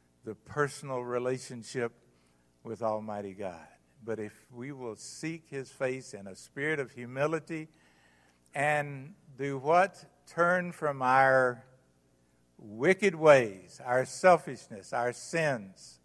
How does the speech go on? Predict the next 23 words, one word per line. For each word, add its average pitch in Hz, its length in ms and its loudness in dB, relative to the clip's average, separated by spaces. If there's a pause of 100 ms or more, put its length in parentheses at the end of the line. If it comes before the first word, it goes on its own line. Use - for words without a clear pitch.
(1160)
if 135 200 -8
we 160 200 -2
will 139 200 -2
humble 180 480 -2
ourselves 160 500 0 (300)
and 117 340 -10
pray 165 460 0
and 113 220 -12
seek 160 360 -8
his 139 240 -10
face 147 480 -4 (360)
and 120 260 -10
turn 190 320 -2
from 170 200 -8
our 139 220 0
wicked 143 320 -6
ways, 131 640 -2 (420)
we 185 440 -2
get 160 340 -4
a 127 160 -8
promise. 131 920 -4 (1080)
Pay 120 140 -8
attention. 139 640 -16